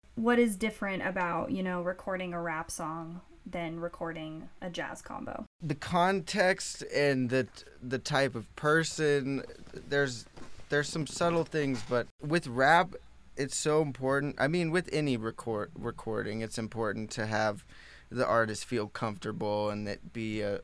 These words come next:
Speaker 2: space and a vibe. But I feel like with, with rap music,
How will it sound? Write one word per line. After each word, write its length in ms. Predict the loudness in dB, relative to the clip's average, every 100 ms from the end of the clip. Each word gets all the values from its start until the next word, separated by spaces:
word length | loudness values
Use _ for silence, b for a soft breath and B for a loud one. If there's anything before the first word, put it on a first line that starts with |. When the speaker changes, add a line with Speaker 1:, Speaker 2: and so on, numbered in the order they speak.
| -8
Speaker 2:
space 680 | -8 -4 0 2 0 -2 -6
and 120 | -6
a 20 |
vibe. 520 | -6 0 0 2 0 0
But 160 | -2
I 80 | -2
feel 240 | -2 0
like 240 | 2 0 0
with, 160 | -2 -4 -14 b b b b
with 240 | -6 -6 -4
rap 380 | -2 4 4 4
music, 680 | 0 -2 0 -2 -2 -8